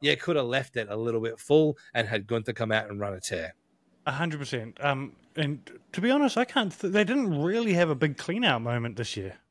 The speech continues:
Speaker 1: No, there was never, like, a big, big, big moment there. There were a couple of big eliminations,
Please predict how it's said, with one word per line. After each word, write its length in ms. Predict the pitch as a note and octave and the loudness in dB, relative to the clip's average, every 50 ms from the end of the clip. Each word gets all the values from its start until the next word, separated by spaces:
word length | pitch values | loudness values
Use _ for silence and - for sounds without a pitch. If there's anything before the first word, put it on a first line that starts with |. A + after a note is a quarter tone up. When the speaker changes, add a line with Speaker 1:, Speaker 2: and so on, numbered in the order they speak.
| _ _ - | _ _ -6
Speaker 1:
No, 140 | C#3 C#3 A#2 - _ _ - | -4 -4 -4 -4 _ _ 2
there 120 | D#3 D#3+ | 4 4
was 140 | E3 E3+ - | 4 4 2
never, 460 | E3 E3 F3+ G3 F#3+ G#3 F#3+ F#3 E3+ - - _ _ _ _ _ - | 2 2 2 4 6 6 4 4 4 0 -6 _ _ _ _ _ -8
like, 260 | E3 D#3+ D#3+ D3+ C#3+ C#3+ C#3 | 0 2 2 2 2 0 -4
a 60 | C3+ | -8
big, 520 | A#2+ G#2+ - - E3+ D#3+ D#3+ D#3 C3+ A#2+ | -8 -6 -2 2 2 2 2 0 -2 -6
big, 320 | A2 C#3+ C#3+ C#3+ B2+ A#2 G#2+ | -4 -4 -4 -4 -4 -8 -4
big 240 | C#3 C#3 C#3 A#2+ | -4 -4 -4 -4
moment 380 | A#2 B2 B2 B2 B2 B2 B2 A#2 | -4 -2 0 0 0 0 -2 0
there. 160 | C3 B2+ B2+ | 2 2 4
There 100 | C3 D3 | 4 4
were 80 | D#3 D3+ | 4 4
a 40 | D3 | 4
couple 240 | - - F#3 D#3 D#3 | 2 2 -2 0 -2
of 120 | C#3 A#2+ | -4 -2
big 200 | - C#3+ C#3+ C3+ | 2 0 2 2
eliminations, 840 | C#3+ C#3 C3 B2 A#2+ A2+ A#2 B2+ C3 - - E3+ F3 F#3 F#3+ - | 2 0 0 0 0 2 2 2 2 0 0 -2 -2 -2 -2 -4